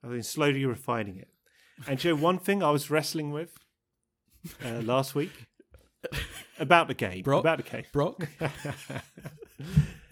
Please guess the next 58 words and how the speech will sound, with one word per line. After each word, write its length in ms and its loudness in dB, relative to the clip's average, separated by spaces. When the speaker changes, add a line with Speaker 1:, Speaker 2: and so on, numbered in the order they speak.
Speaker 1:
Um, 300 2
it 60 -4
was 100 0
about 260 0
Navi's 440 2
belt. 400 -8
Speaker 2:
Oh, 100 -6
yeah. 160 -10
Speaker 1:
At 100 -2
one 180 2
point, 340 -2
the 60 -10
thought 280 -6
came 160 -4
to 100 -16
my 60 -8
head, 80 -8
it's 80 -18
like, 160 -12
"Why 120 -8
don't 80 -8
you 40 -14
just 140 -6
have 100 0
a 40 -6
song 400 0
instead?" 440 -12
And 120 0
then 60 4
I 40 4
thought 260 2
two 180 6
things 200 4
Speaker 2:
See, 100 10
Speaker 1:
about 240 0
Speaker 2:
see, 60 4
Speaker 1:
that. 60 6
Speaker 2:
that 160 6
would, 220 4
that 140 0
would 100 0
have 80 0
been 100 -2
a 40 0
brilliant 520 -2
bridge 460 -2
to 120 -8
you 140 -2
breaking 400 -4
into 260 -6
one 120 -6
of 140 -8
your 160 -6
songs, 380 -8
which 140 -10
you've 120 -12
been 120 -10
promising. 400 -14